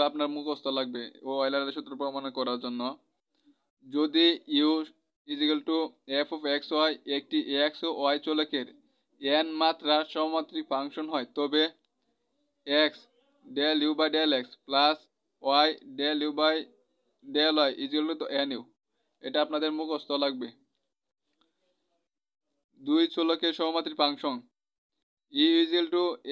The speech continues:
f of x y ফাংশনকে এক্স এবং ওয়াই চলকের এন ঘাতের বা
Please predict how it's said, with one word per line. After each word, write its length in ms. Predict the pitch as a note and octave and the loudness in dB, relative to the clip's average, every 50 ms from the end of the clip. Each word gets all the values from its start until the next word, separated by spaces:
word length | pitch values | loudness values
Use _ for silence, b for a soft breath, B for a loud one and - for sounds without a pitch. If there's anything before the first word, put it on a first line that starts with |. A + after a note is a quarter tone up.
| C#3+ D3+ D#3 | -2 0 0
f 20 | - E3+ | 0 -2
of 60 | E3 D#3 D3 D3 | -2 0 0 -2
x 20 | D3+ - E3+ | 0 0 -2
y 40 | E3 - D3 | -2 2 2
ফাংশনকে 520 | C#3+ C#3+ D3 - F3 E3 D#3+ D3+ D#3+ D#3 D#3+ E3 - _ _ _ _ _ _ _ _ _ | 0 0 0 -4 -8 -8 -6 -2 0 0 0 -2 -4 _ _ _ _ _ _ _ _ _
এক্স 320 | C3+ C#3 C#3+ D3+ E3 D#3+ - - D3 D3+ | -4 0 2 2 2 0 -2 -6 -4 -2
এবং 160 | D3 D#3+ E3 D#3+ - C#3+ | -2 -2 -2 -2 0 2
ওয়াই 160 | C#3+ D3+ D#3 D#3 - | 4 4 4 2 0
চলকের 440 | E3 E3 E3 E3 D#3 E3+ E3 E3 D#3+ - _ _ _ - C#3 C#3 | -2 0 0 -2 0 0 0 0 0 -2 _ _ _ -2 0 0
এন 100 | D3+ D#3+ D#3 D3+ | 0 0 0 2
ঘাতের 300 | D#3 D#3+ D#3 - D#3+ C#3 B2+ B2+ | 0 0 2 0 -4 -2 -2 0
বা 100 | C3+ C#3+ | 0 0